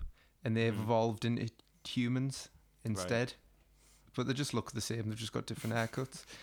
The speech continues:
Speaker 2: <laughs>
Speaker 1: and, um, and he's not called, uh, he's not called Bowser. He's called, uh,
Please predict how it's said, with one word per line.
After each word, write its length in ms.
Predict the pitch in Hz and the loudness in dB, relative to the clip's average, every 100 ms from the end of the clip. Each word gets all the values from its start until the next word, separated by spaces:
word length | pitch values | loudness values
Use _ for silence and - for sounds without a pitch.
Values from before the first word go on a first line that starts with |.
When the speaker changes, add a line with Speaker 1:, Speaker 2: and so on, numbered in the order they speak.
| - | -14
Speaker 2:
<laughs> 280 | - - - | -12 -12 -2
Speaker 1:
and, 260 | 123 120 | 0 2
um, 580 | 120 113 117 113 110 107 - - - - - _ - | 4 4 2 2 0 -2 -8 -16 -18 -18 -20 _ -2
and 100 | 127 | 0
he's 140 | 127 | 4
not 160 | 156 151 | 2 2
called, 340 | - 139 135 127 | 2 2 4 4
uh, 320 | 117 110 107 | 6 6 4
he's 160 | 113 | 2
not 120 | 135 127 | 0 2
called 240 | 123 127 | 2 2
Bowser. 400 | 123 117 110 101 | 2 2 2 2
He's 120 | 101 | -2
called, 320 | - 113 110 - _ - - - - _ _ _ _ | -2 -2 -2 -6 _ -20 -20 -20 -20 _ _ _ _
uh, 40 | _ | _